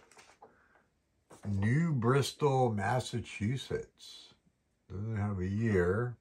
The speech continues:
but that's probably in the adventure. This actually looks really cool, you know, doesn't it?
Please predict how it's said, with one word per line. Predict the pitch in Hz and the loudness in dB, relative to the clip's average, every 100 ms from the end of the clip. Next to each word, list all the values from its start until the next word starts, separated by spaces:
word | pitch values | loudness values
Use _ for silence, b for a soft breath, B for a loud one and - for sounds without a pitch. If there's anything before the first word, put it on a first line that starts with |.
| - | -12
but | 82 62 | -12 -10
that's | - | -14
probably | - 87 87 87 | -8 -2 0 -2
in | 82 | -4
the | 82 76 | -6 -6
adventure. | 73 78 69 - - 110 - - _ B B B B B B B B B B B B _ - | -6 -6 -8 -8 -8 -8 -12 -20 _ B B B B B B B B B B B B _ -8
This | 202 | 0
actually | 277 269 - 165 | 2 2 4 4
looks | 143 190 - | 6 4 2
really | 156 180 156 127 | 2 4 4 2
cool, | - 180 175 95 71 82 107 | 0 2 6 6 4 -4 -4
you | 104 | 0
know, | 101 110 113 | 4 4 4
doesn't | 117 139 175 | 2 0 0
it? | 190 151 | 0 -2